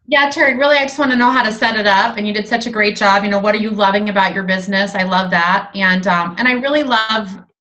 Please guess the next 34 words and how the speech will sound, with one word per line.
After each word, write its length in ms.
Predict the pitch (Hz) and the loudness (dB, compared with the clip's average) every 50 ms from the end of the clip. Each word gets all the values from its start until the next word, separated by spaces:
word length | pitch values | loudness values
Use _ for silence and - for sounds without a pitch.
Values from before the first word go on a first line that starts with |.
| _ _ _ _ _ _ _ - | _ _ _ _ _ _ _ -12
when 260 | 214 208 247 247 240 | -6 -2 0 2 4
you 500 | 240 240 262 277 285 294 302 302 294 - - - - _ - | 4 2 2 0 0 0 0 0 0 -2 -4 -6 -10 _ -4
are 280 | 196 214 214 214 208 - | 0 0 2 0 0 -4
clear 340 | - - 240 226 220 226 220 | -6 -6 -2 0 0 2 0
on 140 | 208 208 | 0 0
what 140 | 202 202 196 | -2 -2 -2
you 120 | 196 190 180 | -2 -4 -2
want, 520 | 180 175 175 185 202 226 233 226 - - | 0 0 2 2 0 0 -2 -6 -10 -10
it 80 | 214 190 | -6 -2
doesn't 320 | 233 233 240 277 262 202 | -2 0 0 0 -2 0
matter 380 | 202 190 196 208 214 202 190 185 | 0 0 2 2 2 2 0 0
how 200 | - 196 190 190 | 0 0 0 2
much 260 | 190 196 196 190 - | 2 0 -2 -2 -4
you're 120 | 208 185 175 | -6 -6 -6
working 340 | 170 170 - 202 196 190 | -6 -8 -8 -6 -4 -2
or 120 | 180 175 175 | -2 -2 -2
how 520 | 175 175 175 175 175 170 175 175 - _ _ _ | -2 -2 -2 -2 -2 -2 -4 -8 -12 _ _ _
hard 540 | - - - 202 190 190 196 196 202 202 - - | -14 -6 -2 0 0 2 2 0 -2 -2 -4 -2
it 160 | 208 190 - | -2 -2 0
might 300 | 196 190 185 180 - - | 0 0 0 0 -2 -4
be, 480 | 180 175 175 180 202 233 240 - - _ _ _ - | -6 -4 -4 -2 -2 -2 -4 -6 -8 _ _ _ -10
because 240 | 214 226 233 226 214 | -6 -2 0 0 0
it's 240 | 214 202 - - | 0 -2 -4 -10
joyful, 760 | 185 180 196 208 226 277 392 370 - - - - 175 180 - _ - | -8 -4 -2 0 0 0 -2 -4 -4 -4 -6 -4 -6 -10 -14 _ -10
because 280 | 208 226 240 233 220 | -4 0 2 2 2
you're 160 | 233 226 220 220 | 2 2 2 2
moving 420 | 214 214 220 220 226 254 254 233 | 2 0 0 0 0 0 0 2
in 100 | 233 233 | 4 4
the 80 | 233 226 | 4 2
direction 400 | 226 220 226 233 - - 226 196 | 2 0 -2 -2 -2 -4 -2 -2
of 120 | 202 196 | -2 -2
your 180 | 190 202 202 196 | 0 0 -2 -2
heart's 540 | - - - 214 208 214 233 233 - - | -2 -2 0 2 2 2 0 -4 -10 -12
desire. 680 | - 214 202 190 190 185 180 190 196 180 147 - - | -8 -6 -4 -2 0 0 0 0 0 -2 -4 -6 -10